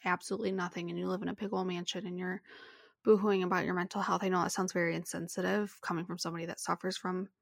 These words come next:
mental health things, but that's just sometimes how I see it. Unless it's, like, something, like, completely relatable, like how Chrissy Teigen suffered that miscarriage. I don't know if you follow her or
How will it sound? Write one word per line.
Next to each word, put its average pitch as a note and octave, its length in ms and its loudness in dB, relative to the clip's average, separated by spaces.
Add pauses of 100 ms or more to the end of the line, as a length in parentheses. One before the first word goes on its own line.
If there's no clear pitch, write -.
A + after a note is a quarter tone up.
(100)
mental - 260 4
health G#3+ 220 2
things, A3+ 220 2
but G3+ 140 0
that's G3+ 220 2
just A3+ 180 -2
sometimes G#3+ 360 2
how F#3+ 220 -2
I F3 120 2
see F3 340 -2
it. D#4 220 6 (800)
Unless C4 280 10
it's, D4+ 160 4
like, D#4 120 6
something, C4 360 6
like, A3 120 4
completely G#3+ 360 6
relatable, F#3 500 4
like F3+ 160 4
how G3 160 4
Chrissy A3+ 320 0
Teigen F#3+ 400 0 (680)
suffered F3+ 420 0
that E3 160 0
miscarriage. - 600 -6
I F#3 40 -6
don't F3+ 120 -4
know G3+ 280 -6
if - 80 -16
you - 100 -6
follow - 420 -6
her G3+ 300 -6
or G3+ 360 -4